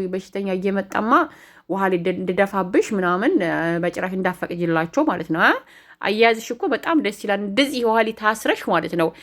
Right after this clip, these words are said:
ግድግዳው ጋር ነበረ አስጠግተሽ መቦከስ ያለብሽ ማለት ነው። ቡሪካ የምትባለው ደግሞ ትገረፋለህ አንተ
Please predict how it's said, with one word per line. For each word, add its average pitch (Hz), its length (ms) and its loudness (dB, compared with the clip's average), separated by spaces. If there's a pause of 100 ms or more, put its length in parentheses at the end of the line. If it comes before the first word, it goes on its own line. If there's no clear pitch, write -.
(260)
ግድግዳው 226 520 4
ጋር 196 160 4
ነበረ 175 420 0
አስጠግተሽ 185 600 -6
መቦከስ 190 560 -2
ያለብሽ 160 440 -2
ማለት 165 240 4
ነው። 156 120 -2 (520)
ቡሪካ 233 280 2
የምትባለው 214 560 2
ደግሞ 220 280 -2 (220)
ትገረፋለህ 170 720 -2
አንተ 170 160 -4